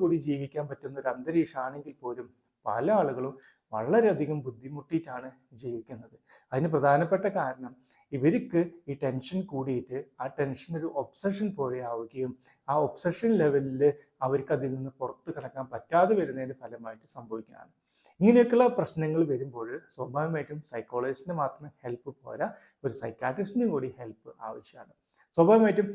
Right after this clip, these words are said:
സൈക്കാട്രിസ്റ്റ് നിങ്ങളുടെ ഈ ചിന്തകൾ നിയന്ത്രിക്കുന്നതിന് വേണ്ടിയിട്ടും നിങ്ങളുടെ ശാരീരികമായിട്ടുള്ള അസ്വസ്ഥതകൾ കുറയ്ക്കുന്നതിന് വേണ്ടിയിട്ടുള്ള കൃത്യമായിട്ടുള്ള മരുന്നുകൾ നിങ്ങൾക്ക് സജസ്റ്റ് ചെയ്ത് തരും. ആ മരുന്നുകൾ കൃത്യമായിട്ടും അവർ പറയുന്ന അളവിൽ അതേ കാലയളവിൽ തന്നെ കൃത്യമായിട്ടും കഴിക്കാനായിട്ട്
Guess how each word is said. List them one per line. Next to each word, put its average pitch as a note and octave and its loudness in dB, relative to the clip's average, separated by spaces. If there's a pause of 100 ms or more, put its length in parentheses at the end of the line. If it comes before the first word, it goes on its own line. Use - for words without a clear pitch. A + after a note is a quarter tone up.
(220)
സൈക്കാട്രിസ്റ്റ് C#3 2 (140)
നിങ്ങളുടെ C3 -8 (100)
ഈ - -16 (120)
ചിന്തകൾ C3 -8
നിയന്ത്രിക്കുന്നതിന് B2 -14
വേണ്ടിയിട്ടും A#2 -12 (360)
നിങ്ങളുടെ C#3+ 0
ശാരീരികമായിട്ടുള്ള C#3+ -2
അസ്വസ്ഥതകൾ D#3+ -4
കുറയ്ക്കുന്നതിന് B2 -10
വേണ്ടിയിട്ടുള്ള A#2 -12 (320)
കൃത്യമായിട്ടുള്ള F3+ 2
മരുന്നുകൾ B2 -10
നിങ്ങൾക്ക് A#2 -20
സജസ്റ്റ് A#2 -18
ചെയ്ത് C3+ -2
തരും. D#3 -2 (340)
ആ - 4 (120)
മരുന്നുകൾ B2+ 2 (140)
കൃത്യമായിട്ടും B2+ -4 (120)
അവർ D3 2 (120)
പറയുന്ന C3 -2
അളവിൽ C3+ 0 (360)
അതേ G3 8 (120)
കാലയളവിൽ C#3 4
തന്നെ B2 -10 (200)
കൃത്യമായിട്ടും D#3+ -4
കഴിക്കാനായിട്ട് B2 -10